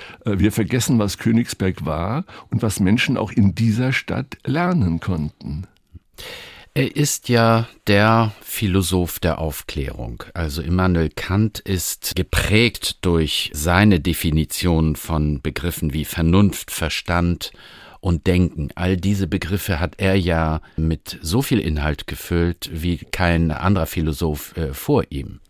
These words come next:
Speaker 2: Oder so modern.
Speaker 1: Ja, modern. Äh, er ist für mich ein Philosoph der Moderne. Mit ihm beginnt eigentlich die Moderne.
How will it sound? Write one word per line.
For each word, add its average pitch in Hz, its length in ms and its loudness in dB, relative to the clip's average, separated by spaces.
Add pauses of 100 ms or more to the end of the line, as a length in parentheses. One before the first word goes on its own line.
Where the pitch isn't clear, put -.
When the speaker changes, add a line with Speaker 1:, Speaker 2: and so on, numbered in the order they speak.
(760)
Speaker 2:
Oder 92 260 6
so 78 160 -2
modern. 87 640 2 (320)
Speaker 1:
Ja, 101 360 4
modern. 98 840 4
Äh, 113 280 4
er 98 140 2
ist 117 140 0
für - 160 2
mich 139 240 0
ein 123 240 4
Philosoph 110 500 2
der 110 140 2
Moderne. 107 600 4
Mit 127 180 2
ihm 117 300 4
beginnt 104 420 2
eigentlich 117 400 0
die 123 100 0
Moderne. 107 760 4